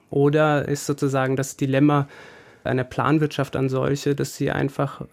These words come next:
immer autoritär sein muss? Aber diese Fragen, denke ich, müssen wieder in die Öffentlichkeit und zumindest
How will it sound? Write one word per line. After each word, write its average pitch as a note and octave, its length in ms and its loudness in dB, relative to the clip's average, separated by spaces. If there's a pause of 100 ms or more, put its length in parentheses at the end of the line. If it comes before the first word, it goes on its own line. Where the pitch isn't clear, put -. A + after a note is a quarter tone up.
(120)
immer D3 340 4
autoritär C#3 540 -2
sein C#3 180 0
muss? D#3+ 260 2
Aber C#3 200 2
diese C#3+ 240 2
Fragen, C#3+ 500 2
denke C#3 280 0
ich, - 180 -2
müssen D3 340 4
wieder D3 220 4
in C#3 80 0
die C3 80 -2
Öffentlichkeit D3 760 -4
und C#3+ 440 -4
zumindest D3 640 0